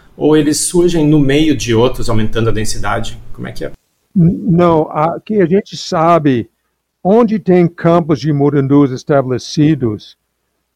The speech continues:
Speaker 2: não tem mais monte sendo construído. Eu nunca vi, pelo menos, em muitas andanças por aqui.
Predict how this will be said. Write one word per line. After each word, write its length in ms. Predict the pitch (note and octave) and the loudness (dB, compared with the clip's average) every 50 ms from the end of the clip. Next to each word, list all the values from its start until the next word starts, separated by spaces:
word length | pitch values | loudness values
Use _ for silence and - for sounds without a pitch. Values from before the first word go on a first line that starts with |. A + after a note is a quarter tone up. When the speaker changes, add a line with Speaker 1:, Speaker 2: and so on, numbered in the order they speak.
| _ | _
Speaker 2:
não 260 | - E3 D3+ D#3+ F3 F#3+ | -4 0 0 2 0 0
tem 360 | F3+ _ - F#3+ G3 G3+ G3 | -2 _ -4 -2 -2 -2 -2
mais 720 | F3 D#3 D3 D#3 E3 F3 E3 - - - - - - - - - _ _ _ _ _ - | -2 0 0 0 0 0 -2 -4 -6 -14 -20 -20 -20 -20 -20 -20 _ _ _ _ _ -6
monte 440 | G#3 C#3+ C#3+ D3+ D3+ D3 D3+ D3+ C3 | -2 2 4 4 4 2 0 -4 -8
sendo 500 | - - D#3 C#3+ D3 C#3 C#3+ C#3 B2+ - _ _ _ | -6 -4 -2 -2 0 0 0 0 -2 -4 _ _ _
construído. 720 | - F3 D#3 - - - F3 D3 C#3 C3 A#2 G#2+ G#2+ A#2+ - _ _ _ _ _ _ _ _ _ _ _ _ _ - | -2 -2 -2 -2 -4 -4 -2 0 0 0 0 -2 -6 -14 -16 _ _ _ _ _ _ _ _ _ _ _ _ _ -6
Eu 120 | C#3 C3 | -4 0
nunca 260 | C#3 D3 D3 - E3+ | 0 0 0 0 -2
vi, 220 | C3+ A#2 C#3 C#3 C3+ | -2 0 -2 -2 -2
pelo 240 | - D3 C3 B2+ | -2 -4 -4 -4
menos, 340 | B2 B2+ B2 B2+ C3 C3 A#2 | -4 -4 -4 -4 -4 -4 -6
em 80 | C3+ C3+ | -6 -6
muitas 500 | C3 C3 C3 C#3 D3+ D3+ D3 D#3 A#2+ B2+ | -2 0 2 2 2 2 0 -2 -2 -2
andanças 540 | B2+ A#2+ A#2 A2 A2 A2 A2 - - A#2+ - | -2 -2 -2 -2 -2 -4 -4 -6 -10 -16 -14
por 200 | _ - B2 A#2 | _ -10 -10 -10
aqui. 360 | G#2+ - - C3+ A#2 G#2+ | -10 -10 -10 -10 -10 -10